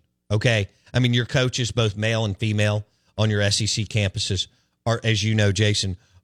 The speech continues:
are driven out of their mind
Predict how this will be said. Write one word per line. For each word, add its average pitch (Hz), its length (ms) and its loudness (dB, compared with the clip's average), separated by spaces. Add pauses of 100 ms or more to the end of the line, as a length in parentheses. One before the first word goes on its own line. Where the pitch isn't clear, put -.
are 110 180 0
driven 113 920 0 (140)
out 104 260 0
of 101 240 -4
their 98 200 0
mind 87 840 -4